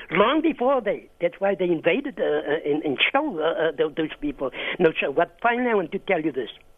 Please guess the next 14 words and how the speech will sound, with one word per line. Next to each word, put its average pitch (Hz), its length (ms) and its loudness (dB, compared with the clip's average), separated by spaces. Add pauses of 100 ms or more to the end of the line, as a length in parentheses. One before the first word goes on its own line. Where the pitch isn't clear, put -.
(180)
even 214 240 2
our 160 140 0
ch-, - 180 -10 (120)
children, 240 460 0 (800)
teach 392 200 0 (100)
them 180 140 -2
this. - 120 -14 (920)
They 147 100 4
must 147 180 2 (180)
start 311 360 4 (1300)
going 277 280 4
on 247 100 2
their 220 180 2
own 160 300 -2